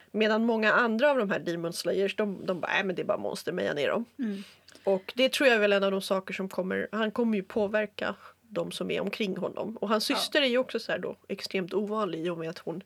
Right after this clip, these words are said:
Speaker 1: gråter när hon nästan äter upp honom och liksom motstår vad som händer.
Speaker 2: Men hon har ju kvar mycket mer av sin mänsklighet än, eh, eh,
Speaker 1: Ja,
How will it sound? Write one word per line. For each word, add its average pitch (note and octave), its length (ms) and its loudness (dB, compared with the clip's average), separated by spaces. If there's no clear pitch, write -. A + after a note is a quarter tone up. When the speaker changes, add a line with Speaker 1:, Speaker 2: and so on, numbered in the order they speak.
Speaker 1:
gråter F#3+ 800 2
när F#3 140 2
hon F3+ 160 0
nästan F3+ 320 0
äter E3+ 200 -2
upp D#3+ 200 -6
honom E3+ 220 -2
och F3 60 -4
liksom F#3 300 -4
motstår G3 920 0
vad F#3 160 -2
som F#3+ 120 -8
händer. G3 280 -2
Speaker 2:
Men A3 80 2
hon C#4 100 4
har D4+ 60 6
ju D4 60 2
kvar A3 160 0
mycket G#3+ 200 -2
mer A#3+ 220 4
av E3+ 40 0
sin E3 160 -8
mänsklighet E3+ 640 -8
än, F3+ 220 -8
eh, F3+ 260 -8
eh, A#3 300 0
Speaker 1:
Ja, C#4+ 140 10